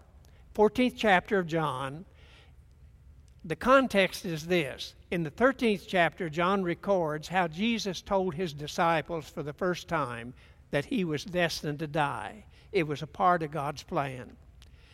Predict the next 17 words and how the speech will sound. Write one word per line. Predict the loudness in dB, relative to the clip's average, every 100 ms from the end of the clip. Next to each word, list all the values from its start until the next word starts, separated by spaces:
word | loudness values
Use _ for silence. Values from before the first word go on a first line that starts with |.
| -20 -20 -20 -20 -20 -20 -18 2
Peter, | 6 6 6 2
who | 2 4
always | 6 6 4 4 2 0
gets | -2 -2
his | -4 -6
mouth | 0 2 2 -2
in, | -10 -6 -4 -2
in | -2 -4
front | -4 -4 -4
of | -4
his | -8
brain, | -4 -2 0 -2 -6 -10 -20 -20 -20 -16 -2
jumped | 0 0 0
up | 0 0
and | -4
started | -4 0 0 0
saying, | -2 -2